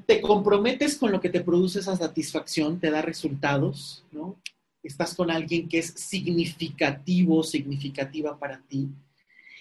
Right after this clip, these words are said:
y entonces te provoca esa satisfacción, pero también tienes miedo de perder algo importante, y para que algo llegue a ser importante,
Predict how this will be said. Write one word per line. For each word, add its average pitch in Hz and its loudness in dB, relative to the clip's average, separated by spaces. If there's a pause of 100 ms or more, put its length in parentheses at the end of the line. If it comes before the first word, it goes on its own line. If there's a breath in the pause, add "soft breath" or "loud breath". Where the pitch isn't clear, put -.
y 175 6
entonces 180 2
te 170 4
provoca 165 2
esa 165 -8
satisfacción, 151 -8 (420 soft breath)
pero 180 6
también 180 0
tienes 226 0
miedo 208 0
de 170 -2
perder 143 -2
algo 135 -2
importante, 139 -2
y 156 0
para 160 -2
que 190 4
algo 262 6
llegue 202 2
a 196 -4
ser 170 -4
importante, 135 -4